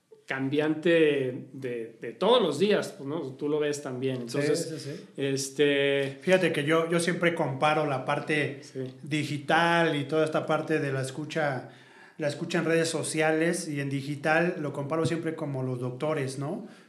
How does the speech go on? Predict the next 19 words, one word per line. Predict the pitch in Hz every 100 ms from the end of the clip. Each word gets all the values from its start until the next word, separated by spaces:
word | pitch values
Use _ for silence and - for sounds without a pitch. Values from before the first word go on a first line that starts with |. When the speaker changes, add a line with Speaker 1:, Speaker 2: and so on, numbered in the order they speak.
| _
Speaker 2:
Un | 151 165
doctor | 175 170 170 190 180
se | 160
pudo | 139 170
haber | 165 170
graduado | 165 156 165
hace | 160 160
diez, | 139 151 156
quince | 151 131
años, | 143 143 202 - - - _ _ _ _ _ _
pero | 135 127 127 131 131 147
esas | 170 202 196
técnicas, | 190 190 190 190 135
esas | 170 175 170
prácticas | 170 170 170 165 135
que | 143
pudo | 131 151
haber | 160 160
aprendido | 160 156 131 127 160 170 170 -